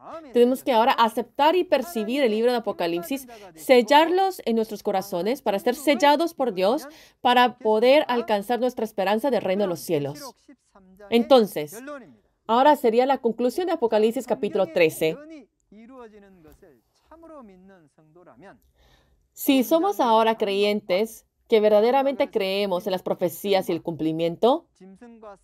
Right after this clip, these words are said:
podemos ver ahora al tabernáculo y la bestia que había tragado a ese templo tabernáculo y al que ha vencido esa bestia, quien es ahora el pastor prometido.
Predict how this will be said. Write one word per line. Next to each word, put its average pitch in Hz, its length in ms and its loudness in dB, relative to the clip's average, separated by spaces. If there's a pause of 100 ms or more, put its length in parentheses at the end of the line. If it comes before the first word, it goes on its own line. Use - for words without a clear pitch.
(2250)
podemos 294 520 4
ver 254 140 2
ahora 214 260 4
al 185 500 -6
tabernáculo 208 880 0 (140)
y 220 120 0
la 202 140 4
bestia 220 280 2
que 226 120 -4
había 190 220 -2
tragado 208 600 4
a 190 80 2
ese 220 240 0
templo 185 320 -6
tabernáculo 226 880 0 (100)
y 269 300 -2
al 208 240 -2
que 180 220 -2
ha 220 280 4 (260)
vencido 214 680 0
esa 226 380 2
bestia, 214 760 0
quien 180 160 -8
es 208 220 0 (180)
ahora 175 320 2
el 175 100 -2
pastor 160 380 -4
prometido. 247 680 2